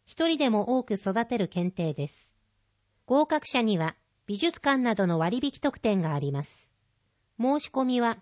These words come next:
二月十六日まで。詳細はホームページ、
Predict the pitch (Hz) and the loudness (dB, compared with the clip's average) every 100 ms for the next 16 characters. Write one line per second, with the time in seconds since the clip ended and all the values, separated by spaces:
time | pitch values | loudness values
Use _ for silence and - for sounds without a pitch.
0 | _ 214 233 285 285 220 240 277 277 269 | _ -4 -2 -2 -2 -2 0 2 2 0
1 | 262 262 190 151 139 - _ _ _ _ | -2 -2 -2 -2 -8 -12 _ _ _ _
2 | _ _ - 262 277 277 254 240 220 214 | _ _ -6 -2 -2 0 -2 0 -2 -4
3 | _ _ _ 285 302 302 294 294 202 151 | _ _ _ 0 2 0 0 0 0 -4
4 | 139 | -10